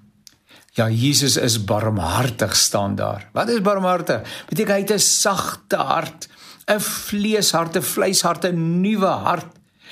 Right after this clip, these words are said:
Hy sou ongenaakbaar jeens ons kon wees, hy het die reg daartoe. Hy sou voorskriftelik en dwingend kon wees. Hy is God. Hy is rein in alle opsigte. Hy word omring van en deur die engele.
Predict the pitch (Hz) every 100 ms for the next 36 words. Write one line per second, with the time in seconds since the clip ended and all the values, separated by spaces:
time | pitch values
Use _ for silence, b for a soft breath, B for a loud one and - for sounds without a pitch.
0 | B B 180 180 208 208 185 175 131 151
1 | 214 - 151 147 123 143 147 - 139 127
2 | - - 214 208 110 120 160 175 - -
3 | B - 196 233 262 254 - 220 190 -
4 | 151 107 - - B B 143 170 226 196
5 | - 147 - - 208 - 160 160 160 135
6 | 123 208 220 202 160 151 131 117 131 -
7 | - 294 - 320 240 - - B B 202
8 | 233 123 123 170 165 143 156 160 139 165
9 | - 190 - 135 98 B B 147 196 220
10 | 185 143 135 202 175 - - 190 170 147
11 | 131 120 120 - 180 175 110